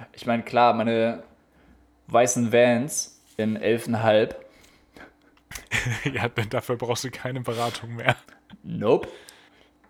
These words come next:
Speaker 1: Und, äh, genau, die schwarze Levis, die krieg ich
Speaker 2: Auch
Speaker 1: auch
Speaker 2: für
Speaker 1: noch
Speaker 2: die
Speaker 1: hin.
Speaker 2: brauchst du keine Beratung
Speaker 1: Auch
Speaker 2: mehr.
Speaker 1: für die brauche ich keine Beratung mehr. Obwohl, ey, gefühlt, als ich mir meine bestellt hab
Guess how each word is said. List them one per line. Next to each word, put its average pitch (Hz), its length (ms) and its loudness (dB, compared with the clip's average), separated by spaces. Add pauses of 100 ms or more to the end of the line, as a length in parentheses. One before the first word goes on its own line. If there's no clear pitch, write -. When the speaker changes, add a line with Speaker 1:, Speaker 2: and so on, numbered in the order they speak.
(180)
Speaker 1:
Und, 120 560 0 (420)
äh, 104 360 -6 (160)
genau, 104 380 -6 (100)
die 123 60 -8
schwarze 117 320 -2
Levis, 113 560 -2 (1000)
die - 60 -10
krieg 117 180 -4
ich 117 60 0
Speaker 2:
Auch 117 60 6
Speaker 1:
auch 113 40 4
Speaker 2:
für 110 80 4
Speaker 1:
noch 101 60 4
Speaker 2:
die 110 60 0
Speaker 1:
hin. 107 60 0
Speaker 2:
brauchst 113 240 -2
du 120 60 -6
keine 117 220 2
Beratung 110 420 -4
Speaker 1:
Auch 113 100 4
Speaker 2:
mehr. 113 80 -2
Speaker 1:
für 123 80 -2
die 120 140 -2
brauche 110 140 2
ich 98 60 -2
keine - 140 0
Beratung 104 320 2
mehr. 113 160 -2 (180)
Obwohl, 139 240 2 (140)
ey, 113 160 0
gefühlt, 143 500 -2
als 123 140 -2
ich 123 60 -6
mir 120 120 2
meine 120 200 4
bestellt 123 380 0
hab 113 200 0